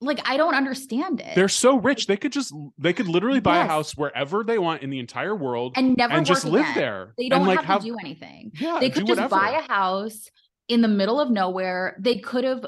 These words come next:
Speaker 1: moved. They didn't have to move to L A or whatever,
Speaker 2: No,
Speaker 1: Montecito.
Speaker 2: Montecito.
Speaker 1: They could have moved to,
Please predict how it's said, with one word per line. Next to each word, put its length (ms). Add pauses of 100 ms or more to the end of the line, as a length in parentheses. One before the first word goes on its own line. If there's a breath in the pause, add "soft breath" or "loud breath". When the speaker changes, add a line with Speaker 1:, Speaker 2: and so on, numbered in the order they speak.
Speaker 1:
moved. 480
They 120
didn't 160
have 120
to 80
move 360
to 320
L 220
A 320
or 140
whatever, 320
Speaker 2:
No, 80
Speaker 1:
Montecito. 240
Speaker 2:
Montecito. 540
Speaker 1:
They 60
could 100
have 160
moved 340
to, 180